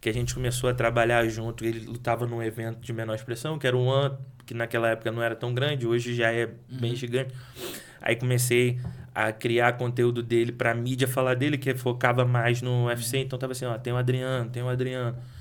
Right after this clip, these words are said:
Speaker 1: Então tava ali sempre em contato com os jornalistas, acabei criando uma amizade com diversos profissionais fora do jiu-jitsu, que foi muito importante pro meu know-how, assim, o meu networking.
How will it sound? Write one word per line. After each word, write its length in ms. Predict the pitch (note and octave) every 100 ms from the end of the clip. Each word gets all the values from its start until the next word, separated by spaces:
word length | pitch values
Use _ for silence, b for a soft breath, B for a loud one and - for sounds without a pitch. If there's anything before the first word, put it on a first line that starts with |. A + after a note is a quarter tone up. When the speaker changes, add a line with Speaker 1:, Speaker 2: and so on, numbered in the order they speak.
| B B
Speaker 1:
Então 160 | - A#2
tava 180 | B2
ali 160 | B2 B2
sempre 300 | B2 C3 C#3
em 40 |
contato 460 | C#3 C#3+ B2+ B2 B2+
com 120 | C#3
os 100 | C3
jornalistas, 500 | B2+ B2 C3 D#3 F3
acabei 320 | E3+ D#3 D#3
criando 340 | D#3 D#3 D3+ D#3
uma 100 | D3+
amizade 520 | D3+ D3 C#3 C#3 C#3 B B B B B B
com 120 | C#3+
diversos 640 | D3 D3 C3 C#3+ E3 E3 E3
profissionais 880 | - D3 - D#3 C#3 C3+ C3+ C3 - - - _ _ _ _ -
fora 480 | - - C3+ C#3 E3
do 140 | D#3 D3+
jiu-jitsu, 460 | C#3 B2+ D3 -
que 80 | F3
foi 180 | E3+ C#3
muito 360 | C3 C3+ C3+
importante 880 | C3+ C3+ C3+ B2+ B2+ B2+ B2+ B2+ - - b b b b b
pro 200 | - B2
meu 320 | B2 B2+ B2+ B2+
know-how, 580 | B2+ B2+ B2 A#2+ A#2+
assim, 260 | B2+ B2 C3+
o 20 |
meu 160 | C3 B2+
networking. 840 | B2 B2 C3 C3 C3+ E3+ F3 F#3